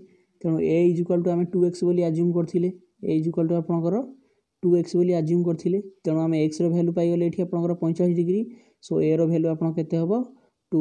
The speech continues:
ଇଣ୍ଟୁ ଫର୍ଟି ଫାଇଭ୍, that is equal to ନାଇଣ୍ଟି ଡିଗ୍ରୀ। ପରବର୍ତ୍ତୀ ପ୍ରଶ୍ନ ଆଡ଼କୁ ବଢ଼ନ୍ତୁ। ପ୍ରଶ୍ନଟି ରହିଛି, ଗୋଟିଏ ଆୟତକ୍ଷେତ୍ରର ଲମ୍ବ ନଅ ସେଣ୍ଟିମିଟର, ପ୍ରସ୍ଥ ଚାରି ସେଣ୍ଟିମିଟର।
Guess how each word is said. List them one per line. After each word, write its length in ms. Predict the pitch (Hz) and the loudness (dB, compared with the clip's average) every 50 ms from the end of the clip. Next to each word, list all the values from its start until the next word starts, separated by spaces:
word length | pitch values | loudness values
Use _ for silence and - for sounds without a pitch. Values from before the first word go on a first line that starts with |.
| 156 | 4
ଇଣ୍ଟୁ 220 | 156 156 156 156 170 | 4 2 2 0 -2
ଫର୍ଟି 300 | 156 - 160 151 151 160 | -2 -2 -4 -2 -2 -2
ଫାଇଭ୍, 220 | 151 165 175 208 202 | 0 0 0 0 2
that 160 | 175 160 151 156 | 0 -2 -2 -2
is 100 | 165 156 156 | -2 -4 -2
equal 180 | 156 151 147 143 | -2 -2 -2 0
to 120 | 147 165 254 - - - _ _ - - | 0 -2 -2 -2 -6 -12 _ _ -10 -6
ନାଇଣ୍ଟି 300 | 185 156 147 143 135 151 | -4 -2 -2 -2 -2 -4
ଡିଗ୍ରୀ। 300 | 147 - 147 156 - 156 - _ _ _ _ _ _ _ _ _ _ _ _ _ _ _ _ _ _ _ _ _ _ _ _ _ _ _ - _ _ _ _ _ _ _ _ _ 185 | -4 -6 -6 -6 -8 -12 -20 _ _ _ _ _ _ _ _ _ _ _ _ _ _ _ _ _ _ _ _ _ _ _ _ _ _ _ -20 _ _ _ _ _ _ _ _ _ -6
ପରବର୍ତ୍ତୀ 400 | 180 160 151 160 170 160 160 185 | -4 -2 0 0 0 0 -2 -4
ପ୍ରଶ୍ନ 220 | 180 175 170 - 190 | -4 -4 -4 -2 -2
ଆଡ଼କୁ 160 | 175 170 175 | 0 0 0
ବଢ଼ନ୍ତୁ। 320 | 170 170 165 175 175 175 214 240 - - - _ _ _ _ _ _ _ _ _ _ _ _ _ _ _ - | 0 0 0 0 0 0 -2 -4 -6 -12 -20 _ _ _ _ _ _ _ _ _ _ _ _ _ _ _ -6
ପ୍ରଶ୍ନଟି 400 | 156 156 147 - - 190 180 190 | -4 -4 -4 -2 -2 -2 0 2
ରହିଛି, 280 | 196 190 185 180 208 | 2 0 0 0 0
ଗୋଟିଏ 240 | 190 180 170 185 185 | -2 -2 0 -2 -2
ଆୟତକ୍ଷେତ୍ରର 680 | 160 147 151 156 151 185 175 - 175 175 175 175 175 165 | -2 -2 -4 -4 -4 -4 -4 -4 -2 -2 0 0 0 0
ଲମ୍ବ 340 | 156 151 147 151 156 151 170 180 214 233 - - - _ _ _ _ - | 0 0 0 0 0 0 0 -2 -2 -4 -8 -18 -20 _ _ _ _ -6
ନଅ 140 | 165 156 156 | -4 -2 -2
ସେଣ୍ଟିମିଟର, 540 | 156 - 170 165 165 175 175 180 175 208 233 | -2 -2 -2 -2 0 0 -2 0 0 -2 -4
ପ୍ରସ୍ଥ 520 | 233 233 - 151 151 156 - - 196 - 240 - - _ _ | -4 -4 -4 -6 -6 -4 -4 -4 -4 -4 -4 -8 -18 _ _
ଚାରି 240 | - - 175 165 160 | -6 -4 -2 -2 -2
ସେଣ୍ଟିମିଟର। 560 | 156 156 156 151 143 143 139 139 143 147 143 | -2 -2 -4 -4 -2 -4 -4 -4 -6 -8 -10